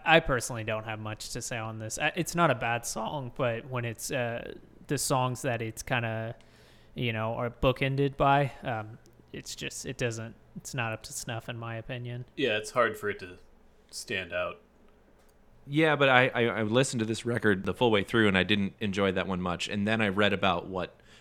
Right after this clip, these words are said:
Speaker 3: the content of each song was about, knowing that this one was about heroin use and drug addiction in general. And then paying attention to how, like, you know, there are tons of cymbal swells.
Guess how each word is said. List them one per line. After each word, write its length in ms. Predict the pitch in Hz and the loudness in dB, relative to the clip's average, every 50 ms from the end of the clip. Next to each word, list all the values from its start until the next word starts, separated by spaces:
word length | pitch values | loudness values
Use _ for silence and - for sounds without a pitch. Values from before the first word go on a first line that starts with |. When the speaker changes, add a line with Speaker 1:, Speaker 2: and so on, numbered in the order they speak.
| - - | -16 -10
Speaker 3:
the 80 | - 104 | -8 -4
content 420 | - 110 98 95 92 95 90 90 | -2 -2 -2 -2 -4 -4 -6 -4
of 60 | 92 | -4
each 180 | 95 92 - - | -6 -6 -6 -2
song 240 | 98 95 95 95 92 | 0 0 0 0 -2
was 100 | 87 87 | -4 -6
about, 340 | 90 98 90 92 98 - - | -6 -6 -6 -6 -6 -6 0
knowing 280 | 101 113 127 123 117 | 2 4 4 6 4
that 100 | 107 92 | 2 0
this 180 | - 110 - - | 0 -4 -4 -2
one 220 | 104 98 95 92 85 - - | -2 -2 -2 -2 -4 -6 -4
was 160 | 101 92 87 | -4 -4 -2
about 260 | 87 92 87 - - 87 | 0 -2 -2 -2 -2 -4
heroin 540 | 92 95 95 98 98 92 90 87 90 87 - - - - - - - - - | -4 0 0 0 0 0 -2 -4 -6 -8 -10 -14 -20 -20 -20 -20 -20 -12 -8
use 340 | 95 92 95 95 - - | -4 -4 -4 -4 -4 -6
and 140 | 90 87 85 | -6 -8 -8
drug 260 | 85 98 98 98 92 | -4 0 0 0 0
addiction 300 | 92 87 90 - - 92 | 0 -2 -4 -4 -4 -8
in 100 | 87 87 | -8 -6
general. 440 | 85 92 92 95 90 87 87 92 - - - - - - - - - - | -4 -2 -2 -2 -2 -4 -6 -8 -12 -16 -20 -20 -20 -20 -20 -18 -6 -2
And 100 | 107 110 | 0 0
then 160 | 110 101 101 | 2 2 0
paying 260 | 95 - 120 123 123 117 | 2 2 2 2 2 2
attention 380 | 101 - 113 110 110 - 113 104 | 0 0 0 0 0 -2 -2 -2
to 40 | 92 | 0
how, 260 | 98 101 95 95 92 | 2 2 2 2 2
like, 400 | 92 90 90 90 87 87 - - - - - - - | 0 -2 -2 -6 -6 -8 -12 -18 -20 -20 -20 -16 -10
you 120 | 123 113 101 | -6 -4 -2
know, 120 | 95 92 | -2 -2
there 120 | 92 90 92 | -2 -4 -4
are 40 | 90 | -6
tons 380 | - - - 117 120 127 117 | -6 -6 -4 -2 -2 -2 -2
of 100 | 113 92 | -4 -6
cymbal 380 | - - - 110 113 110 110 104 | -6 -6 -4 -2 0 0 0 -2
swells. 680 | - - - 107 101 98 101 98 98 98 98 98 - | -2 -2 0 2 2 2 2 2 0 -2 -4 -6 -10